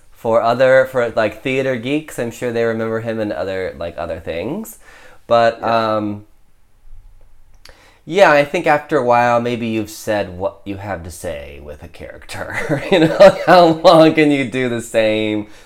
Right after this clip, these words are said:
Speaker 1: play the same guy? But,
Speaker 2: Mm-hmm.
Speaker 1: but
Speaker 2: <laughs>
Speaker 1: Ryan Reynolds is begging the internet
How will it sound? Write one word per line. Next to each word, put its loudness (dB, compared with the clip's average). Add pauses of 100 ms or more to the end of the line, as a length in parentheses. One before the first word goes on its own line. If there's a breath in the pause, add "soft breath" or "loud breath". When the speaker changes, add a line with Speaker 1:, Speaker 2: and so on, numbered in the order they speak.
Speaker 1:
play 2
the -2
same -4 (440 soft breath)
guy? -8 (1400)
But, -2
Speaker 2:
Mm-hmm. -18
Speaker 1:
but -4
Speaker 2:
<laughs> -20
Speaker 1:
Ryan -2
Reynolds 2
is -2
begging 2
the -6
internet -2